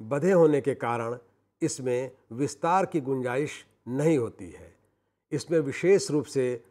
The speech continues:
प्रमुख समाचार ही प्रसारित होते हैं, जबकि अखबार में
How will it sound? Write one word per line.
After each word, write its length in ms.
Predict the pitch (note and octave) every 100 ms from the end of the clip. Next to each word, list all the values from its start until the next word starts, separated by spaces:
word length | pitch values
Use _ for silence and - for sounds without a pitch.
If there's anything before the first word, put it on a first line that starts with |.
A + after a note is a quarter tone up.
| _ _
प्रमुख 260 | D3+ F#3+ -
समाचार 500 | D#3 C#3+ C3+ C3+ A#2
ही 200 | D#3 F#3+
प्रसारित 800 | - _ - B2 D3 D3 D3+ -
होते 260 | G2+ F#2+
हैं, 160 | - - _ _ _ _ _ _ _ _ _ _ _ G#2
जबकि 600 | C#3+ - C#3+ C3 A#2+ _ _ _ _ -
अखबार 440 | - A#2+ C#3 D#3+
में 340 | D#3+ F3 F3